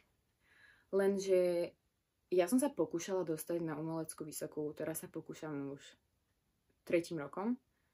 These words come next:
A je to to najťažšie obdobie, ktorým si vždycky prechádzam, pretože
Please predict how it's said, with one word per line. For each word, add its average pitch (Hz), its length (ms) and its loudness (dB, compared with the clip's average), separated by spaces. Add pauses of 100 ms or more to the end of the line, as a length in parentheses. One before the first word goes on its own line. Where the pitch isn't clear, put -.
(420)
A 170 400 4
je 175 140 4
to 196 160 -12
to 208 100 -2
najťažšie 214 480 2
obdobie, 170 460 2
ktorým 170 260 -2
si 170 160 -4
vždycky 156 300 -8
prechádzam, 202 580 -4
pretože 165 880 -2